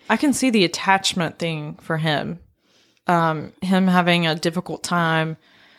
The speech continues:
settling with, like, one person and not knowing where he should go, if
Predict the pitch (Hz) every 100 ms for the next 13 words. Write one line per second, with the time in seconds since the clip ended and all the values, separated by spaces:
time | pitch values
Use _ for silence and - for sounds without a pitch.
0 | _ _ _ - - 240 226 220 214 214
1 | 208 202 - - _ _ _ - - 185
2 | 175 - - 170 156 - - 233 - 220
3 | 208 202 202 180 151 151 151 - _ _
4 | _ _ _ _ _ _ _ _ 202 190
5 | 208 202 190 190 185 185 180 170 165 160
6 | - - - 208 196 190 185 175 156 -